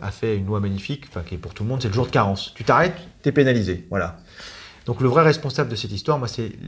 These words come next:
l'administration et sa gestion du personnel. Au bout d'un moment, tu n'envoies pas des personnels épuisés. Tu n'envoies pas des personnels aussi pas formés. Voilà, parce qu'il y a également la formation qui joue sur les violences policières. Les unités qui sont le plus mises en cause, les bac.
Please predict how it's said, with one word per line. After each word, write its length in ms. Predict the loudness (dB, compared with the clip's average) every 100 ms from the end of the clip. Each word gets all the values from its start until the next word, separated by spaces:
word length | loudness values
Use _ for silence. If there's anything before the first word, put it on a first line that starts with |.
| -10 -6
l'administration 540 | -2 -2 -2 -6 -4 -4
et 40 |
sa 120 | -2
gestion 360 | 0 0 0 -2
du 100 | -2
personnel. 440 | -4 -6 -6 -6 -4
Au 20 |
bout 140 | -2
d'un 100 | 0
moment, 300 | 2 2 0 -4 -14 -14
tu 120 | -2
n'envoies 220 | 2 4
pas 140 | 4 4
des 100 | 4
personnels 420 | 0 0 0 2
épuisés. 340 | 0 -4 -6 -8 -12 -20 -20 -20 -20 -16
Tu 100 | -2
n'envoies 180 | 2 4
pas 100 | 4
des 100 | 2
personnels 340 | 2 0 0
aussi 200 | 0 -2
pas 140 | 0 0
formés. 340 | 2 2 0 -4 -14 -10
Voilà, 180 | -4 -4
parce 180 | -4 -4
qu'il 100 | -2
y 40 |
a 20 |
également 240 | 2 2 2
la 100 | 0
formation 420 | 0 0 0 -2
qui 120 | -2
joue 140 | -4 -4
sur 140 | -4
les 80 | -2
violences 280 | -2 -4 -6
policières. 440 | -8 -8 -8 -10 -12 -20 -20 -20 -20 _
Les 180 | -2 0
unités 260 | 2 0
qui 100 | -2
sont 140 | -2 -4
le 60 | -4
plus 260 | -8 -4
mises 100 | 0
en 60 | 0
cause, 340 | 0 -4 -6 -6
les 80 | -4
bac. 360 | -4 -8 -16